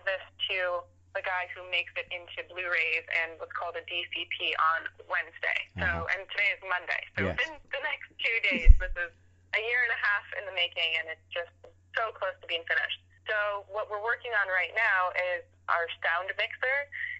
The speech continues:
Speaker 1: is going through the audio levels, and he's adjusting any audio that, you know, if, if two pieces were kind of clipped together and the audio is a little bit awkward,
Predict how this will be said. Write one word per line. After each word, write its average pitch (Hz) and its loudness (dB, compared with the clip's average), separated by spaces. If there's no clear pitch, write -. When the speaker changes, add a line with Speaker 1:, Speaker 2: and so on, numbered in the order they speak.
Speaker 1:
is 190 0
going 190 -4
through 190 0
the - 0
audio 185 2
levels, 156 -4
and 175 0
he's 175 -4
adjusting 214 0
any 185 0
audio 180 2
that, 165 0
you 180 -10
know, 160 0
if, 175 0
if 180 -4
two 226 0
pieces 196 -4
were 165 0
kind 165 -2
of 156 -10
clipped - -8
together 233 -2
and 180 -8
the - -12
audio 190 0
is 170 -8
a 170 -10
little 175 -6
bit 170 -6
awkward, 190 0